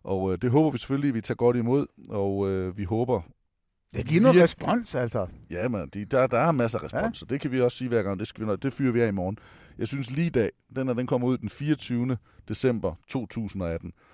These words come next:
Speaker 1: så er der ikke ret meget andet at sige. Jeg synes virkelig, I skal nyde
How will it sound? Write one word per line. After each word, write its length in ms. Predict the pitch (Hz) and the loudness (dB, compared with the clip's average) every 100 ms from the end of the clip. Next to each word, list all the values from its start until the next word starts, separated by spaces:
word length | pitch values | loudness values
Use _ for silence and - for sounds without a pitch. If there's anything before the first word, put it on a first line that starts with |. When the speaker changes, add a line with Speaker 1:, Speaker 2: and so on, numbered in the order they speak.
| - _ _ | -20 _ _
Speaker 1:
så 120 | - | 0
er 80 | 98 | 2
der 100 | 98 | 4
ikke 140 | 110 98 | 2 0
ret 160 | 101 | -2
meget 180 | 95 98 | 0 -2
andet 100 | 101 | -2
at 60 | 101 | -2
sige. 220 | 104 98 | -4 -4
Jeg 100 | 92 | -4
synes 260 | 98 95 - 92 92 | -6 -12 -14 -16 -4
virkelig, 400 | 113 127 90 - | -2 -2 -4 -10
I 40 | |
skal 220 | - 98 | -8 -4
nyde 540 | 95 104 117 131 156 | -2 2 2 4 2